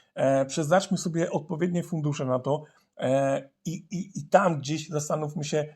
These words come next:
gdzie będzie pięćdziesiąt, gdzie trzydzieści, gdzie będzie dwadzieścia, tak? Czy to będzie po trzydzieści,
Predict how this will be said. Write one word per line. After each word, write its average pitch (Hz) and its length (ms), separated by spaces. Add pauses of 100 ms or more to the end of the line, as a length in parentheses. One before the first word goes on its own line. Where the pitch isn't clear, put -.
gdzie 131 400
będzie 143 300
pięćdziesiąt, 147 540
gdzie 143 140
trzydzieści, 147 560
gdzie 143 140
będzie 147 240
dwadzieścia, 147 580
tak? 139 180 (380)
Czy 156 120
to 160 120
będzie 165 300
po 165 160
trzydzieści, 151 720